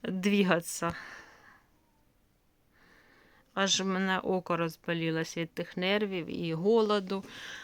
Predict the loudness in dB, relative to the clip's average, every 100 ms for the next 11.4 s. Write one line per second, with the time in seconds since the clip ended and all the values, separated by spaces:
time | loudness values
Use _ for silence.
0 | -10 -10 -4 -2 2 4 2 2 0 2
1 | 0 0 0 -2 -4 -2 0 2 0 0
2 | -4 _ -12 -6 -6 -2 -4 2 2 2
3 | 2 0 0 -6 -4 -2 0 0 2 2
4 | 2 0 -4 -12 -18 -18 -20 -20 -8 -2
5 | 0 2 2 0 0 -4 -8 -10 -8 -10
6 | -10 _ _ _ _ _ -20 -20 -20 -20
7 | -20 -20 -20 -20 -20 -20 -20 -20 -20 -20
8 | _ _ _ -12 -6 -4 -4 -6 -8 -12
9 | -6 2 4 6 2 2 0 2 0 -2
10 | -4 -4 -2 0 0 -2 -4 -6 0 6
11 | 6 6 -2 -8